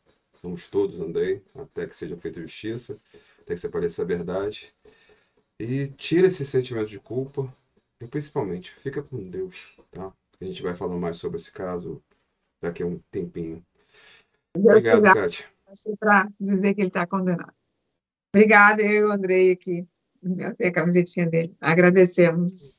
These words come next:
Speaker 2: o carinho de vocês, a atenção, o apoio. Fiquem com Deus também.
Speaker 1: Fiquem com Deus.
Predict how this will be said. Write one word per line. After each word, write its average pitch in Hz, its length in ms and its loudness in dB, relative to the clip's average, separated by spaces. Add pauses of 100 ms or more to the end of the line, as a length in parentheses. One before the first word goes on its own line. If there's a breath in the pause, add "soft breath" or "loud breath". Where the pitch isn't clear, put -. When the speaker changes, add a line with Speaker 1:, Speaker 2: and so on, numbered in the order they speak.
Speaker 2:
o 196 140 -4
carinho 170 360 4
de 170 40 0
vocês, 170 580 4
a 170 60 4
atenção, 175 680 4
o 175 40 4
apoio. 170 460 -2 (400)
Fiquem 196 260 6
com 190 180 0
Deus 165 220 4
também. - 260 -12 (200)
Speaker 1:
Fiquem - 240 -14
com 90 120 -8
Deus. - 400 -10